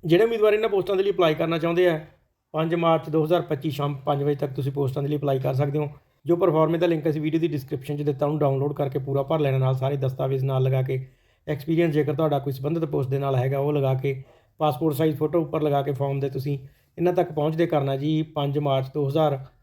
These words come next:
ਪੱਚੀ ਤੱਕ। ਤੇ ਦਫ਼ਤਰ ਹੈਗਾ ਜੀ ਇਹਨਾਂ ਦਾ, Office of the District and Session Judge ਮੋਗਾ ਵਿਖੇ ਇਹ ਪੋਸਟਾਂ ਜੋ ਜਾਰੀ ਹੋਈਆਂ, ਇੱਥੇ ਤੁਸੀਂ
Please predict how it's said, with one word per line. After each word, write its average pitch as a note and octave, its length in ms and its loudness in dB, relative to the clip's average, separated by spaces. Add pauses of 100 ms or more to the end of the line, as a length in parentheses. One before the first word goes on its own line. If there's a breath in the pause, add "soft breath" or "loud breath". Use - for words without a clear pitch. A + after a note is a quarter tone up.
(320)
ਪੱਚੀ D#3+ 240 -2
ਤੱਕ। F3 220 0
ਤੇ F3 220 4
ਦਫ਼ਤਰ D3 320 -2
ਹੈਗਾ D#3+ 180 2
ਜੀ E3 80 0
ਇਹਨਾਂ E3 140 0
ਦਾ, D#3+ 80 2
Office C#3+ 260 -4
of D3 60 -4
the C#3+ 120 -2
District C3+ 360 -4
and D3 60 -2
Session C3+ 460 -2
Judge C3+ 140 0
ਮੋਗਾ C3+ 300 0
ਵਿਖੇ C3+ 300 -2 (540 loud breath)
ਇਹ D3+ 200 2
ਪੋਸਟਾਂ D3 360 0
ਜੋ D3 80 0
ਜਾਰੀ C#3 220 0
ਹੋਈਆਂ, D3 220 -2
ਇੱਥੇ C#3+ 180 -6
ਤੁਸੀਂ C#3 320 -4